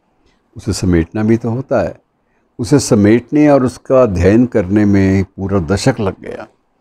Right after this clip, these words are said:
और अब जब अध्ययन सिमटा है, अध्ययन जब कहीं कुछ अपने ठौर ठिकाने पे पहुंचा है, तो अब फिर से, अ,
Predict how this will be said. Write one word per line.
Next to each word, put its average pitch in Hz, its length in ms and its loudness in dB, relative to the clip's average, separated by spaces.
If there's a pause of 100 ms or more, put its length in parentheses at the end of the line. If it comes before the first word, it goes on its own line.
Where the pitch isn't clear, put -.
(680)
और 117 100 -2
अब 123 200 0
जब 127 200 2
अध्ययन 104 480 2
सिमटा 104 520 -2
है, 101 280 2
अध्ययन 95 500 -2
जब 90 200 -2
कहीं 95 460 -2 (260)
कुछ - 300 -16 (100)
अपने 98 280 -6
ठौर 95 300 -4
ठिकाने 95 460 -4
पे 98 180 -4
पहुंचा 87 480 0
है, 95 240 0
तो 117 180 -2
अब 120 180 -2 (460)
फिर 98 140 -4
से, 107 400 -2 (640)
अ, - 20 -14